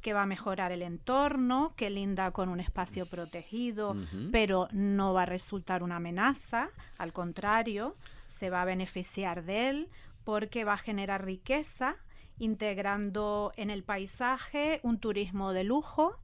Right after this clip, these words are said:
Speaker 2: Ujú.
Speaker 1: que no va a afectar para nada al entorno, y que contribuir-, con-, eh, contribuirá, perdón, enormemente a generar riqueza,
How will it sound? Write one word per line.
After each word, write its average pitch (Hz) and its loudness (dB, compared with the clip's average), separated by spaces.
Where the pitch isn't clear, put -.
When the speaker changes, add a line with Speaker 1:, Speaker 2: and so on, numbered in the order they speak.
Speaker 2:
Ujú. 104 -4
Speaker 1:
que 208 0
no 196 -2
va 185 2
a 175 2
afectar 175 -8
para 165 -6
nada 190 0
al 175 -2
entorno, 277 2
y 233 2
que 262 0
contribuir-, 190 -4
con-, 180 -6
eh, 214 -12
contribuirá, 202 0
perdón, 226 2
enormemente 208 0
a 196 0
generar 170 -6
riqueza, 254 -2